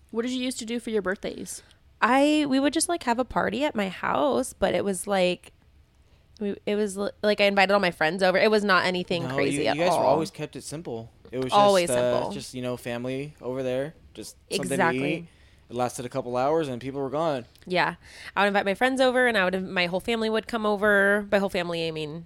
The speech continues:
Speaker 2: my mom's side, like, small family.
Speaker 3: Yeah.
Speaker 2: But no, I don't, I actually, now that you th-, say that, like, I, like, really haven't, I mean, like, as an adult, I've planned things for myself for my birthday. Like, where did we go for my birthday last? I feel like we did something. Did we do something for my birthday? Maybe not. Fuck.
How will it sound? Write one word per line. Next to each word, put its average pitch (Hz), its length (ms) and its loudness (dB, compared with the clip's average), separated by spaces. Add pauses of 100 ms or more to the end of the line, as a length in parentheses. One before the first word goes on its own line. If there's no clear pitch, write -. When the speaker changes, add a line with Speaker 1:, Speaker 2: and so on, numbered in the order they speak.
(160)
Speaker 2:
my 190 80 -12
mom's 170 220 -10
side, 180 260 -8
like, 175 140 -6 (280)
small 156 280 -6
family. 165 420 -8
Speaker 3:
Yeah. 101 160 -8 (300)
Speaker 2:
But 185 240 4 (160)
no, 254 300 2
I 381 80 8
don't, 392 260 0
I 254 160 -4
actually, 359 260 -2
now 311 140 0
that 370 120 -2
you 330 60 -4
th-, - 180 -14
say 311 180 -4
that, - 200 -4
like, 185 140 -8
I, 254 160 -2
like, 311 160 -8
really 226 340 -2
haven't, 254 260 -2 (300)
I 262 40 2
mean, 277 120 2
like, 269 220 0
as 247 160 4
an 226 60 2
adult, 196 500 2
I've 180 180 0
planned 180 300 -2
things 170 260 -6
for 170 160 -2
myself 165 720 2
for 143 120 -6
my 151 120 -2
birthday. 160 400 -2
Like, 160 220 -4 (140)
where 208 100 0
did 226 160 -6
we 247 80 -10
go 240 140 -6
for - 100 -16
my 240 60 -10
birthday 240 260 -12
last? 247 300 -12
I - 20 -10
feel 294 140 -14
like 302 80 -14
we - 80 -8
did - 120 -8
something. - 480 -12 (420)
Did 240 100 -10
we 311 60 -4
do 370 60 0
something 392 200 -6
for 392 80 -6
my 403 80 -6
birthday? 427 340 -6
Maybe 415 180 -2 (160)
not. 175 220 6 (260)
Fuck. - 360 -4